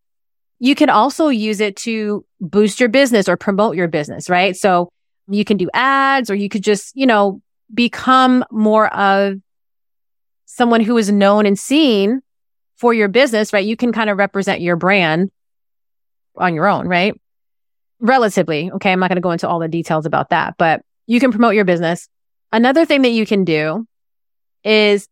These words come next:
add value or help someone, right? So by you sharing the content or being creative, you can actually help someone. And then the second part of that is just, it's another resource for information, right? So there are actually professionals and business owners and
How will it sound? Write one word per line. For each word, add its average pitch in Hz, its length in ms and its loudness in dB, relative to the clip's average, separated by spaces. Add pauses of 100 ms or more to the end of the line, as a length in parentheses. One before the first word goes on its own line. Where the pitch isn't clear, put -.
(180)
add 208 500 0
value 180 520 -2
or 175 140 -8
help 196 280 -6
someone, - 360 -14
right? 180 280 0
So 208 140 2
by 214 180 2
you 262 200 2
sharing 226 460 2
the 196 100 -4
content 196 420 -2
or 190 60 0
being 196 240 -2
creative, 175 580 0
you 220 180 0
can 285 120 -2
actually 254 260 -4
help 208 220 -4
someone. 156 420 -10 (800)
And 247 140 2
then 247 120 2
the 226 160 2
second 240 300 2
part 214 200 2
of 202 60 0
that 190 200 2
is 190 120 -2
just, 190 300 -4 (140)
it's 240 160 -2
another 233 340 2
resource 208 340 -2
for 139 120 -10
information, 160 520 -6
right? 156 260 0
So 175 340 0 (360)
there 226 280 4
are 240 100 2
actually 226 400 -2
professionals 202 960 -2
and 190 200 -4
business 233 360 2
owners 170 380 -2
and 185 120 -6